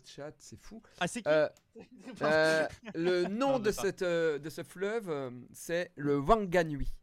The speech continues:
Speaker 1: Wanganui, si je le dis bien.
Speaker 2: Wanganui.
Speaker 1: Wanganui.
Speaker 2: Euh, est-ce que ça a un rapport avec, euh, l'histoire maori ?
Speaker 1: Bah oui, euh, enfin, euh, oui, enfin en tout cas,
Speaker 2: Ça,
Speaker 1: il y a
Speaker 2: ça a... des histoires de bataille peut-être ?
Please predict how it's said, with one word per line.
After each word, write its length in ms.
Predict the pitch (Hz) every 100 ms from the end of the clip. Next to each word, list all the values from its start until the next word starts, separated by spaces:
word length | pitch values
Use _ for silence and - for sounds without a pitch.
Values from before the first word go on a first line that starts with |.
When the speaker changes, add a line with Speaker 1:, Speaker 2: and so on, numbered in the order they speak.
| -
Speaker 1:
Wanganui, 720 | 127 143 165 135 127 117 107 101 - _ _ _ - _ _
si 160 | -
je 80 | 98
le 60 | 113
dis 80 |
bien. 80 | 139
Speaker 2:
Wanganui. 500 | 151 160 160 139 127 117 - _ _ _ _ -
Speaker 1:
Wanganui. 640 | 120 113 147 131 131 117 - - - _ _ _ _ _ _ _ -
Speaker 2:
Euh, 800 | 139 139 143 143 143 147 143 147
est-ce 180 | 151 147
que 100 | 175
ça 180 | 170 151
a 40 |
un 40 | 139
rapport 260 | 143 180
avec, 280 | 156 135 -
euh, 80 | 139
l'histoire 480 | 127 - 147 135 131
maori ? 460 | 127 131 151 233 277 _ _ _ _ _ _ _ _ - -
Speaker 1:
Bah 160 | 147 156 185 165
oui, 320 | 214 269 220 -
euh, 160 | 147 147
enfin, 340 | 143 156 147
euh, 520 | 135 131 127 117 120
oui, 340 | 127 139 180 208
enfin 160 | 143
en 40 | 139
tout 100 | 139
cas, 100 | 190
Speaker 2:
Ça, 80 | 151
Speaker 1:
il 40 |
y 20 |
a 180 | 135 127
Speaker 2:
ça 140 | 127
a... 80 | 151
des 180 | 147 151
histoires 200 | 180 196
de 60 | 151
bataille 480 | 175 175 - 254 202
peut-être ? 480 | 180 - 226 -